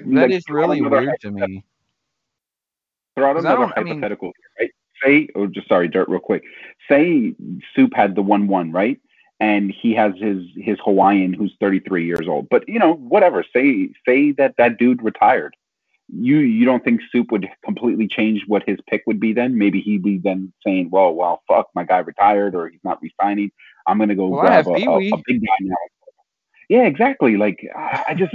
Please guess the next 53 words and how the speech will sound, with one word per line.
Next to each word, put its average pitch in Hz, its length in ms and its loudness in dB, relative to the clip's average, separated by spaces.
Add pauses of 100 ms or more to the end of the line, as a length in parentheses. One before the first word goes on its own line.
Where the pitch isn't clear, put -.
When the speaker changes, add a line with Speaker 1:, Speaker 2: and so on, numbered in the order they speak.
(120)
Speaker 2:
I 254 60 2
don't 175 160 4
get 120 180 0
it. 147 140 -4 (140)
I 98 40 -8
don't, 110 240 -2
I, 104 80 0
I - 180 -8
don't 120 160 0
get 110 140 -2
it. 87 140 -4 (180)
Especially 139 480 -2
with 123 140 -4 (100)
so 107 100 0
many 110 180 -2
guys 101 220 -2 (220)
on 92 200 -6
one-year 101 360 -2
deals 90 400 -2 (280)
coming 98 160 0
off 92 160 0
the 87 60 -10
creation 92 500 -2
draft. 117 320 -4 (440)
Like, 95 280 2 (300)
I, 78 140 2 (100)
I 107 140 4
just 110 220 -4
don't 90 260 -8
see 95 80 -10
how 85 520 -6
any 101 180 -2
pick - 240 -8
is 80 140 -6
made 85 220 -4
until 85 200 -8
the 73 140 -12
season's 78 320 -4
completely - 460 -4
over. 76 280 -2
And 90 120 0
I 95 80 2
think 110 220 0
Speaker 1:
'Cause 104 100 4
it's 101 80 6
Speaker 2:
those 101 240 2
people - 260 0
who 98 120 -2
begin 90 420 -4
pitching, 110 300 0
like, 95 240 4
go 104 200 2
fuck 98 160 2